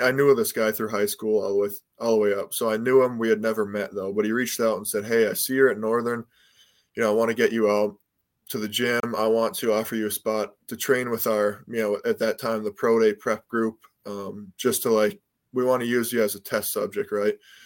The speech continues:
So I got training with those guys, um, and, you know, that brought back my competitive fire, you know, seeing and working with those high-level football athletes.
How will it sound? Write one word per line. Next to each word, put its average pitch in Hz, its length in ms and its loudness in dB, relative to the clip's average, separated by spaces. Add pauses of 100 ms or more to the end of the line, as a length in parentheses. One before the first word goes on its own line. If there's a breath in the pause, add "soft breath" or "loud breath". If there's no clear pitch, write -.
(400 loud breath)
So 123 140 0
I 123 40 2
got 135 180 8
training 143 260 4
with 120 100 -6
those 120 240 -2
guys, 104 580 -2
um, 107 460 -6
and, 113 400 -2 (300)
you 123 120 -10
know, 117 100 0
that 120 200 2
brought 120 300 0
back 113 280 0
my 110 200 -4
competitive 107 580 -4
fire, 120 500 -2
you 113 100 -8
know, 110 160 -6
seeing 120 500 -6
and 107 100 -8
working 110 320 -2
with 104 140 -8
those - 160 -6
high-level 107 460 -4
football 104 440 -4
athletes. 104 580 -6